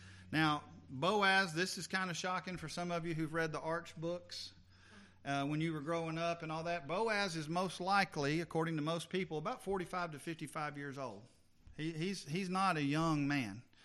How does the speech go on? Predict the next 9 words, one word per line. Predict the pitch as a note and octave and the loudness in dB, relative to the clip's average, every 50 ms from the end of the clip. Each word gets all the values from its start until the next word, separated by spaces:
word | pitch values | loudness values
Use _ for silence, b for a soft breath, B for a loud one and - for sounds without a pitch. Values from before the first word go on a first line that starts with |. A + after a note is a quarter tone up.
| B B B B - | B B B B -2
at | C3+ C3 | -2 0
this | C#3+ D3 C3+ | 0 -2 -4
point. | - - - C3 A2 F#2+ - - | -4 -4 -4 -4 -4 -4 -8 -12
He, | - - D3 D#3 D#3+ | -8 -2 0 0 0
he's | D#3+ C3+ D#3 F3 F3 D#3+ | 0 0 0 0 0 0
an | F3 F3+ D3+ | -2 -4 -2
older, | D#3+ D#3+ F3 F3+ F3+ E3 D#3+ D#3 D3+ D3 C#3+ B B B B B B B B B B - | -2 0 0 0 0 0 0 0 0 -2 -4 B B B B B B B B B B 0
not | D3+ F3 E3 - | 2 2 2 2
older. | D#3+ E3+ E3 D#3 C3 B2+ C3 C#3 C#3+ | 2 2 2 2 2 2 0 0 -2